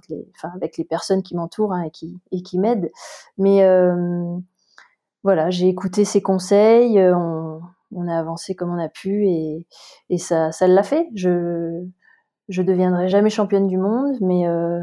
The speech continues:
voilà, j'ai atteint, euh, des objectifs, euh,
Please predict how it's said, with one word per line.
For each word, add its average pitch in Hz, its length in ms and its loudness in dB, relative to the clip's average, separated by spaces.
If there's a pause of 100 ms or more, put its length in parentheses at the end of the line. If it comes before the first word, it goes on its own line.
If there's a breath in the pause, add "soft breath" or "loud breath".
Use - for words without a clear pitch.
(160)
voilà, 175 320 -2
j'ai 180 240 -2
atteint, 180 520 -4
euh, 160 60 -10 (680 soft breath)
des 185 200 2
objectifs, 185 640 0
euh, 160 340 -6